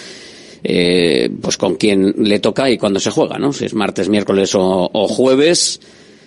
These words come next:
Por cierto, tenemos al Santurchi pendiente también de, de ver si se mete en ese sorteo del martes. Es el representante que tenemos del fútbol base vizcaíno que se podría meter ahí en, en ese sorteo y que le tocase un Primera División.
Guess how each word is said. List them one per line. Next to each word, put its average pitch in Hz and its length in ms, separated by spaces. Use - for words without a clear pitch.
Por - 100
cierto, 92 200
tenemos 90 260
al 92 220
Santurchi 110 500
pendiente 113 400
también 131 300
de, 104 260
de 107 140
ver 117 120
si 120 120
se 113 100
mete 120 220
en 120 60
ese 120 140
sorteo 123 380
del 139 300
martes. 120 560
Es 90 240
el 107 120
representante 104 640
que 107 120
tenemos 113 260
del 104 320
fútbol 110 320
base 120 300
vizcaíno 113 440
que 113 120
se 104 160
podría 104 340
meter 104 260
ahí 110 240
en, 92 760
en 98 280
ese 120 240
sorteo 147 680
y 117 120
que 107 160
le 98 100
tocase 120 560
un 113 160
Primera 101 320
División. 98 480